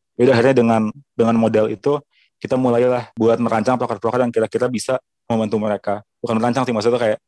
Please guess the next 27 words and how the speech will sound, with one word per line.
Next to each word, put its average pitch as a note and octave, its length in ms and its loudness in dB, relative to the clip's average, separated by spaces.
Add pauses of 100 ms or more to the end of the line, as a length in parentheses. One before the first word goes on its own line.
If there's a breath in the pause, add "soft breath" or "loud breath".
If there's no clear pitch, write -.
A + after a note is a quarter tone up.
nentuin, A#2 480 -2
oh, C3 160 -4
dari A2+ 160 0
proker A2+ 320 -8
ini A#2 160 -6
kira-kira A#2+ 320 -4
kita C3 240 -4
harus - 160 -16
milih A2+ 240 2
tema A#2 320 0
yang A2 40 -8
seperti - 280 -6
apa A#2 160 -4
sih B2 160 -6
biar A#2 160 -10
cocok A2 320 -10
dengan G#2+ 240 -4
mereka. G#2 240 -2 (400)
Setelah A#2+ 320 2
kita A#2 80 6
bikin A2+ 240 2
survei, C3 400 -2
kita A#2+ 160 -2
udah A2 160 2
kenal A2 320 -4
dengan G#2+ 320 -4 (560)
para A2 180 0